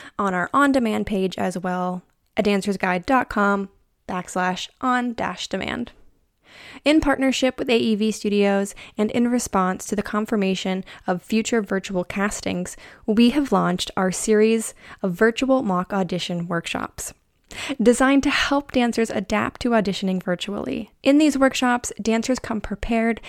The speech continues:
in their full audition looks, learn a short audition combo by top industry choreographers, and have the opportunity to perform for leading casting directors or agents. Dancers also receive personalized feedback on their headshot,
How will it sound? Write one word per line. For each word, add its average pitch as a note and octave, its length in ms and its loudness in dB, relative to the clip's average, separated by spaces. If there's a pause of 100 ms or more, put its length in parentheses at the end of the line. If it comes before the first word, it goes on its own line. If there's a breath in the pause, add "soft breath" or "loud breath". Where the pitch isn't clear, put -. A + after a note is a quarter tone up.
(160 loud breath)
in G3 140 2
their F#3 120 0
full E4 400 2
audition G#3+ 540 4
looks, - 380 -4 (260 loud breath)
learn G3+ 260 4
a G3 80 -2
short - 380 4
audition G3+ 420 2
combo B3 440 4
by G#3 160 4
top A3+ 360 2
industry G3 400 2
choreographers, G3 840 -2 (320 loud breath)
and G#3 100 0
have A3 160 2
the A#3 120 -2
opportunity C4 640 0
to - 120 -6
perform A#3 640 -2 (240 loud breath)
for G#3 160 6
leading C4 400 6
casting A3 420 0
directors G3+ 540 0
or G2 220 0
agents. - 520 0 (360)
Dancers C4 340 6
also C4+ 280 4
receive G#3 420 0
personalized A3 720 0
feedback F3+ 500 -2 (180 loud breath)
on F#3+ 200 -2
their E3 100 -2
headshot, G#3 640 0